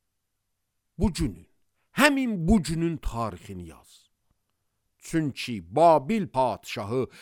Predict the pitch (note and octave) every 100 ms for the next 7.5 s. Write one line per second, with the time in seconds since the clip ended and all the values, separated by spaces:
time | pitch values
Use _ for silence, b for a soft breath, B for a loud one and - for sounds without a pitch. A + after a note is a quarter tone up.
0 | B C#3 G#3 D4 C#4+ F#3+ - - D3+ C4
1 | D#3+ D#3 E2 - _ _ _ - F#3 C#3
2 | - C#3 C3 A2+ A#2+ G2 F2 - G2+ -
3 | - F#2 E2+ C#2+ C2+ _ _ _ _ _
4 | _ _ _ _ _ _ _ - G3+ F3+
5 | F3+ D3 D#3 - E3 C#3 C#3 D3 A#2 C#3
6 | D#3+ D#3 D3+ - F#3 D3+ D3+ C#3 - C3
7 | G#2+ E3 - B2